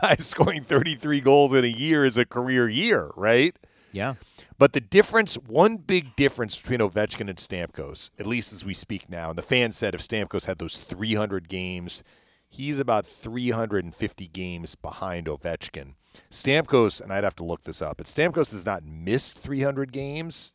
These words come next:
Speaker 1: due to injury 'cause he came into the league three years after Ovechkin.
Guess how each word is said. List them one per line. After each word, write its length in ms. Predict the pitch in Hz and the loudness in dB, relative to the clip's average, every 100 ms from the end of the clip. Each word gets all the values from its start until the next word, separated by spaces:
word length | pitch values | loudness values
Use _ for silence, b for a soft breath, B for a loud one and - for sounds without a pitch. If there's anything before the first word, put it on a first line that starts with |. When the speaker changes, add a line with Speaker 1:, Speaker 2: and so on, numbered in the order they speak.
| - | -2
Speaker 1:
due 120 | 147 | 0
to 60 | 143 | 0
injury 560 | 143 147 151 160 180 b b b b | -4 -4 -2 0 -2 b b b b
'cause 200 | - 101 | -4 -4
he 100 | 147 | -2
came 300 | 151 160 151 | -4 -4 -4
into 160 | 131 113 | -4 -2
the 80 | 101 | -2
league 800 | 95 104 113 104 95 85 - - _ _ _ _ _ _ _ _ _ _ _ _ _ _ _ | -4 -6 -6 -6 -6 -10 -16 -20 _ _ _ _ _ _ _ _ _ _ _ _ _ _ _
three 400 | - - 104 143 | -18 -12 -6 -4
years 500 | 135 113 107 95 87 | -2 0 2 0 0
after 280 | 92 92 92 | -2 -2 -4
Ovechkin. 580 | 85 80 78 - - | -4 -4 -8 -10 -14